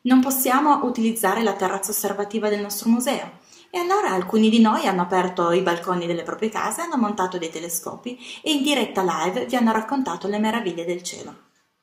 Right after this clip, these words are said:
Se vi siete persi qualcosa o se volete conoscere i prossimi appuntamenti, trovate tutto sul nostro sito planetario di torino punto it. Oppure potete seguirci sui nostri social, Facebook, Instagram e YouTube.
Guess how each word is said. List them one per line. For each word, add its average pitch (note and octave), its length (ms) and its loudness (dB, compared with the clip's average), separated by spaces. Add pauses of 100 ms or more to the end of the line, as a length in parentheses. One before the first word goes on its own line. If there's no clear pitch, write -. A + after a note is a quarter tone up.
(560)
Se C#4+ 180 0
vi C4 80 0
siete B3+ 260 0
persi A#3 280 0
qualcosa G3 680 2
o F#3+ 80 4
se F#3+ 160 -2
volete F#3 360 0
conoscere F#3 420 -2
i - 20 -14
prossimi A3 360 -2
appuntamenti, B3 680 -6
trovate F#3 420 0
tutto - 340 -10
sul B3 200 -4
nostro A3 320 0
sito - 400 -10 (340)
planetario F#3+ 560 2
di G#3+ 120 -2
torino F#3 360 -2
punto F#3 240 -4
it. - 260 -8 (640)
Oppure D#4 460 -2
potete F3 460 -2
seguirci F#3 520 -2
sui E3+ 140 -8
nostri E3 260 -6
social, F#3+ 540 -4
Facebook, G3 580 -4
Instagram A3 640 -4
e E4+ 80 -10
YouTube. C4 440 -6